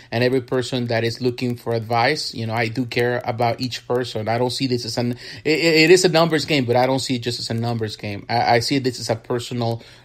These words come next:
relationship, you know, a personal touch, you know, where we have this friendship that we have developed,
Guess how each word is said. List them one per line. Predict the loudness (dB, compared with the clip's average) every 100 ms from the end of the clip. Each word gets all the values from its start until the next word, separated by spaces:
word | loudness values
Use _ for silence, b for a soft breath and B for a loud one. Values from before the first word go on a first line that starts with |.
| B
relationship, | 0 4 2 0 -4 -6 -8 -6
you | -4
know, | -2
a | -2
personal | -4 -2 -2 -2
touch, | -2 -2 -4 -12 B B B
you | -2 0
know, |
where | 2 2
we | 2 4
have | 4
this | 2 -2
friendship | 0 0 0 -4 -2
that | -2
we | 0
have | 0 0
developed, | -2 0 2 0